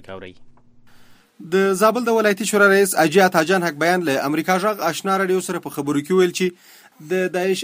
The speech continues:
Speaker 2: او نورو بهرنیو وسلوالو ډلو غړي زابل ته د خپل ځان لپاره د امن او یوې خوندي سیمې په سترګه ګوري او پراخ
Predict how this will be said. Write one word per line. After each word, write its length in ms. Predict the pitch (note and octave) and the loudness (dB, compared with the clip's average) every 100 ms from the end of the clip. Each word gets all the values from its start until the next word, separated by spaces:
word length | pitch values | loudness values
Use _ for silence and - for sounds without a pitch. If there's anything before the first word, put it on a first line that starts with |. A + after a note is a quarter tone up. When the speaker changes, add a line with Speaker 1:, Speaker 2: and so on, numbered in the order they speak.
| - | -4
Speaker 2:
او 60 | F3 F3+ | -4 0
نورو 180 | F#3 F3+ | 0 0
بهرنیو 400 | D#3 D#3 F3 F3 | -2 -4 -4 -4
وسلوالو 440 | D#3+ C#3+ E3 F3 E3 | -6 -6 -4 -2 -2
ډلو 180 | E3+ E3+ D3 | -4 -4 -4
غړي 420 | D#3+ G#2 - A#2 | -6 -6 -12 -8
زابل 260 | D3+ D#3+ F3+ - | -4 -4 -4 -6
ته 140 | F3+ | -6
د 80 | D3+ | -6
خپل 180 | - D3 | -8 -4
ځان 180 | F3+ C#3 | -2 -2
لپاره 260 | G#2 G#2 F#2+ _ _ _ D3+ | -6 -8 -10 _ _ _ -10
د 80 | D#3+ - | -6 -4
امن 220 | F3+ F3+ F3 - | -4 -4 -6 -4
او 40 | D#3 | -4
یوې 240 | D#3 D3+ C#3+ | -2 -2 -2
خوندي 220 | D3 E3 - | -4 -4 -4
سیمې 200 | D#3+ C#3 | -6 -6
په 120 | C#3+ | -8
سترګه 240 | - F#3 G3 | -6 -6 -4
ګوري 200 | G#3+ A3 B3+ _ _ - | -4 -4 -6 _ _ -6
او 60 | A#2+ A2+ | -6 -4
پراخ 240 | C#3+ C#3+ | -4 -4